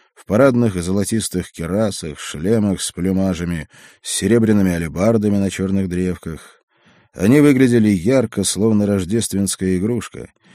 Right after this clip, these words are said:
и их праздничная одежда сильно отличалась от той кожи, шерсти и стали, в которых они предпочитали не радовать толпу, а убивать ее.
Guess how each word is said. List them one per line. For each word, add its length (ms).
и 160
их 160
праздничная 720
одежда 440
сильно 480
отличалась 640
от 200
той 180
кожи, 540
шерсти 540
и 120
стали, 520
в 80
которых 420
они 220
предпочитали 720
не 180
радовать 600
толпу, 580
а 160
убивать 680
ее. 200